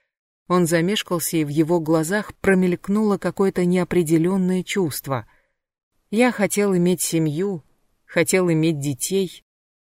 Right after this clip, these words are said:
хотел устроить традиционную свадьбу, всю в белом, с торжественными клятвами,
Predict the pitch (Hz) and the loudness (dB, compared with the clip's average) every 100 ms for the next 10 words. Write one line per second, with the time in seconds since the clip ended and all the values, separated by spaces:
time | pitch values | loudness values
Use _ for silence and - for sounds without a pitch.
0 | _ - 208 240 226 202 - 226 214 - | _ -6 0 4 4 2 6 6 6 4
1 | 196 180 175 - 208 190 170 151 - 175 | 4 4 0 0 0 2 2 0 0 2
2 | 196 151 139 127 - - 165 143 131 180 | 2 0 -4 -6 -6 -2 0 0 0 2
3 | 180 147 117 - - 170 160 196 - 175 | 2 -2 -6 -10 -2 -2 0 -2 0 -2
4 | 165 156 - 160 180 - 143 139 117 | 0 -2 -2 0 0 -2 -4 -4 -6